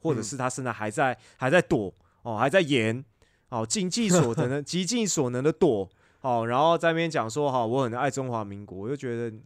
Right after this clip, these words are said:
Speaker 1: 你在攻杀小。
Speaker 2: 有，我真的听很多那个立委这样讲，我真的是，不是有些闪兵立委嘛？
Speaker 1: 嗯。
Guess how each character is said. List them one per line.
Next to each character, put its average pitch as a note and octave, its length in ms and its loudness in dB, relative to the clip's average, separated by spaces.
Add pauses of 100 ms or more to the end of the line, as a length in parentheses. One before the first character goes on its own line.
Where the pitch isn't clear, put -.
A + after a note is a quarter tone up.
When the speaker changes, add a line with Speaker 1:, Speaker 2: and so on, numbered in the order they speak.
(120)
Speaker 1:
你 A2 80 -14
在 B2+ 100 -8
攻 A2+ 200 -10
杀 G#2+ 180 -10
小。 - 220 -14
Speaker 2:
有， A#2+ 120 -4
我 A#2 140 -2
真 C3+ 140 -2
的 D#3 100 2
听 D3 220 -2
很 A#2 160 -2
多 B2 280 0
那 C3 120 -4
个 G#2+ 600 -6
立 B2 140 -6
委 G2 160 -6
这 G2+ 60 -8
样 G#2+ 160 -8
讲， F2 200 -10
我 E2+ 160 -12
真 G#2 200 -10
的 G#2 40 -10
是， G2+ 300 -14 (380)
不 G#2+ 80 -10
是 A#2 140 -6
有 G2+ 120 -6
些 A#2 400 -4
闪 G2 320 -6
兵 A2+ 240 -6
立 A#2 160 -6
委 F2 240 -8
嘛？ C#2+ 240 -12
Speaker 1:
嗯。 G#2+ 380 -10